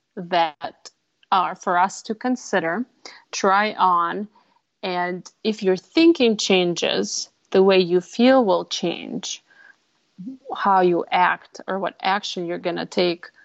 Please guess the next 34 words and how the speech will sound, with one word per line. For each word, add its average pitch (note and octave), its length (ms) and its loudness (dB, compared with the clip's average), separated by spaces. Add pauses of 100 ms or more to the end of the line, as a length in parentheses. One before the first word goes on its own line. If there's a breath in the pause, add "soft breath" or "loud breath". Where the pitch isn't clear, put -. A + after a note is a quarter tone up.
(320 soft breath)
will F3+ 420 4
change, F3 560 0
and F#3+ 120 0
it E3 120 -2
will F#3+ 120 -2
create G#3+ 520 2 (140)
a F#3 60 0
different - 500 -2
result. - 640 -2 (460 loud breath)
So G3 580 0 (420)
the F#3+ 240 -4
number, A3 600 0 (140)
I G#3+ 80 -2
guess A#3 260 -2
the F#3+ 80 0
first A3+ 320 -2
advice F3+ 380 -2
that F3 100 0
I F3 120 0
could E3+ 260 -4
give E3+ 420 0
is F3+ 380 -4
to F3 520 0 (460)
take F3 220 -2
a G#3 40 0
piece A3 220 -2
of A#3+ 140 -4
paper F3+ 520 0 (360 soft breath)
and F#3+ 160 4
a G#3 40 2
pen F3 400 -2 (500 soft breath)
and F3+ 200 2
write F3+ 300 2
down E3 480 0